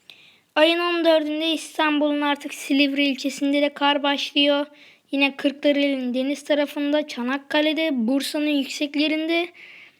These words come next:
Ankara'nın yükseklerinde, Konya'da, e, Kayseri'nin yükseklerinde,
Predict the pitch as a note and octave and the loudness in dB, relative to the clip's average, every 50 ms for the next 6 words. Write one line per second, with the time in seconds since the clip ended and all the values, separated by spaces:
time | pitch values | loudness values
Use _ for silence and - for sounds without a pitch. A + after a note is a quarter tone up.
0 | _ _ - C4 C4+ C#4+ D4 C#4+ - C#4 C#4 C4+ C4 C4 B3 A#3+ A#3+ A#3 - - | _ _ -2 0 0 0 0 0 0 0 0 0 0 -2 -2 -2 -2 -2 -4 -4
1 | - C#4 C4+ C4+ - D4 C#4 C4+ C#4 C#4 C#4 C#4 C#4+ C#4+ C#4+ C#4+ C#4+ _ _ - | -4 -4 -6 -4 -2 -2 0 0 0 -2 0 2 2 2 2 0 -4 _ _ -20
2 | - - _ _ _ _ _ - - C4 C#4 C#4 C#4 C#4 C#4 C#4+ B3+ D4 C#4+ C#4+ | -20 -20 _ _ _ _ _ -2 0 0 0 2 0 0 -2 0 0 0 0 0
3 | C#4+ C#4+ D4+ E4 - _ _ _ - A#3 A3+ A3+ A3+ A3 A3 A3+ A3 - - B3 | 0 -4 -6 -12 -18 _ _ _ -10 -6 -4 -2 -2 -2 -2 -4 -6 -8 -6 -2
4 | B3+ C4 C4+ B3+ - - D4 C#4 C4+ C#4 C4+ C#4 C#4+ C#4 C#4 C4+ C4 C4 - - | -2 -2 -2 -4 -4 -2 -2 -2 0 0 0 0 0 0 0 -2 -4 -4 -2 -4
5 | C#4+ C#4 C#4 - D4 C#4 C#4 C#4 C#4+ C#4+ C#4 D4 D4 D4+ D4 D4+ - | -4 -4 -2 -2 0 0 2 2 0 0 2 2 2 2 2 -2 -6